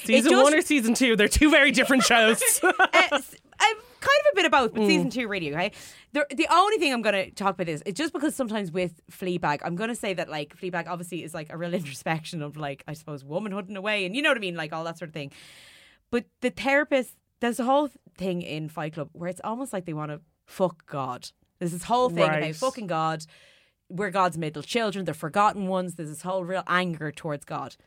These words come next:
Speaker 2: In Fleabag, she goes to therapy and the therapist says, "Do you wanna sleep with this priest or do you wanna fuck God?"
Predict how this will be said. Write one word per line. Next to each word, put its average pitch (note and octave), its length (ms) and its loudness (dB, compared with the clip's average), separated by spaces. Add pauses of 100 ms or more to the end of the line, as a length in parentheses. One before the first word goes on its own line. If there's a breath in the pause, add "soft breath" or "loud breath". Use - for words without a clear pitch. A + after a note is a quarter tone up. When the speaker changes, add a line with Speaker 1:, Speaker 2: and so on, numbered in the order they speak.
(800)
Speaker 2:
In E3+ 140 -6
Fleabag, D#3+ 480 -6
she D#3+ 100 -10
goes C#3+ 220 -8
to - 100 -16
therapy C#3+ 460 -6
and C#3 180 -8
the C3+ 40 -12
therapist C#3+ 380 -8
says, C#3+ 220 -8 (640 soft breath)
"Do - 80 -10
you D#3 60 -4
wanna D3+ 180 -4
sleep D#3 280 -10
with E3 100 -12
this C#3+ 100 -12
priest F#3 280 -8
or F3 40 -10
do D3 60 -10
you D3 40 -6
wanna C#3+ 140 -6
fuck - 220 -10
God?" C#3 320 -12